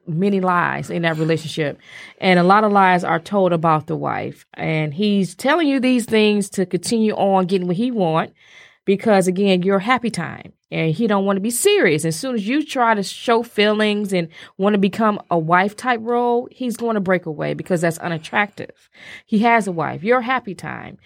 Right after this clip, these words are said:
And again, if you're, and if you're the wife and you wanna stick with it, you gotta just weigh it out. Is it worth it? Do you feel like it's gonna change? If you feel it's not gonna change, you probably need to get out, you know, or, you know, it's just,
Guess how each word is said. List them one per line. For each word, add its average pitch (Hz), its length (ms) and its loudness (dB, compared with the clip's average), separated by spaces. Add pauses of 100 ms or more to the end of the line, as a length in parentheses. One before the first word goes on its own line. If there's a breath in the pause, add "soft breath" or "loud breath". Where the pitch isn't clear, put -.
(320 loud breath)
And 208 160 0
again, 240 320 2
if 202 220 2
you're, 269 300 6
and 208 200 0
if 220 220 4
you're 254 180 4
the 233 100 2
wife 214 360 4
and 202 120 -2
you 214 120 -2
wanna 208 240 0
stick - 280 -6
with 208 220 -2
it, 175 140 0
you 202 80 -6
gotta 202 240 2
just 180 180 -4
weigh 190 220 2
it 185 80 2
out. 247 320 0
Is 170 160 -2
it 170 100 0
worth 185 300 2
it? 285 200 -8 (240)
Do 165 120 -4
you 170 120 -2
feel 190 220 0
like 170 220 2
it's 160 180 0
gonna 160 240 -4
change? 208 560 -6 (380 loud breath)
If 339 100 -6
you 381 80 4
feel 392 140 2
it's 349 100 0
not 294 280 -4
gonna 262 220 2
change, 311 360 -2
you 247 60 -6
probably 247 240 0
need 233 120 -4
to 196 80 -6
get 202 160 0
out, 170 320 0
you 208 100 -6
know, 196 260 0
or, 214 360 2
you - 180 -6
know, 185 320 0
it's 208 220 0
just, 226 460 0